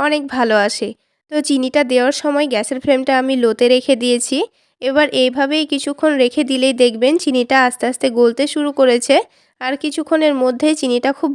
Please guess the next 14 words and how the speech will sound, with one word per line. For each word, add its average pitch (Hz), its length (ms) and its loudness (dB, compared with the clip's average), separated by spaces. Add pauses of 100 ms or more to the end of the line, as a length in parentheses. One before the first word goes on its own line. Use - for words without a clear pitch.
ভালোভাবে 262 420 2 (140)
গলে 233 200 2 (100)
যাবে, 240 240 2 (400)
আর - 160 -2
খুব 320 120 -2 (120)
সুন্দর 285 260 0 (100)
একটা 285 160 -6 (100)
কালার 226 260 2 (100)
চলে 214 300 2
আসবে। 208 240 -6 (520)
তো - 40 -8 (120)
দেখুন 302 260 0 (100)
চিনিটা 262 320 2 (100)
কিন্তু 262 240 0